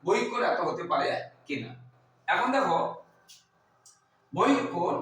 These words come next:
আমরা একটু আগে যেটা শিখালাম, দেখলাম বহিঃকোণ কত বেরিয়েছিল? বাহাত্তর। বুঝতে পেরেছো? দেখবে যে বহিঃকোণটা আমরা কি করে পেয়েছিলাম? কি করে পেয়েছিলাম? বাহু দিয়ে, বাহু দিয়ে ভাগ করে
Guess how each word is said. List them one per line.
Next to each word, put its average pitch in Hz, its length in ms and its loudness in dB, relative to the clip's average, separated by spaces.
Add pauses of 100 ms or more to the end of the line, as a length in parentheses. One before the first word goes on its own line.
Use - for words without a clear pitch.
(580)
আমরা 190 260 4 (220)
একটু 196 240 -4
আগে 226 140 2
যেটা 196 260 0
শিখালাম, 160 380 0 (360)
দেখলাম 202 340 2
বহিঃকোণ 226 340 2
কত 208 200 2
বেরিয়েছিল? 233 400 -2 (380)
বাহাত্তর। - 460 0 (640)
বুঝতে 392 180 -2
পেরেছো? - 280 0 (180)
দেখবে 262 280 2 (680)
যে 165 100 -2 (100)
বহিঃকোণটা 240 400 2 (200)
আমরা - 140 0 (100)
কি - 140 -12
করে 247 180 -4
পেয়েছিলাম? 247 400 -2 (800)
কি 196 140 -16
করে 226 160 -2
পেয়েছিলাম? 233 360 0 (180)
বাহু - 180 2 (100)
দিয়ে, 285 180 0 (1080)
বাহু - 220 2
দিয়ে 226 180 2
ভাগ - 100 2 (100)
করে 240 160 2